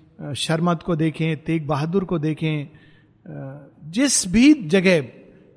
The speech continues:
एक समय था जब आश्रम नष्ट कर दिए जाते थे,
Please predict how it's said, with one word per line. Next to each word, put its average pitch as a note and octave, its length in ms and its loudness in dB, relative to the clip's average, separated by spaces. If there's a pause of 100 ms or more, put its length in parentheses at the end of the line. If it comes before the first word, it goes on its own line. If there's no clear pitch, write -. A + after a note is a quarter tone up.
एक F#3 160 4
समय F#3+ 300 2
था F#3+ 180 0
जब E3+ 460 -2 (420)
आश्रम F#3 580 0
नष्ट - 200 -2
कर G3+ 200 0
दिए F#3 220 2
जाते D#3 300 -2
थे, C3 220 -6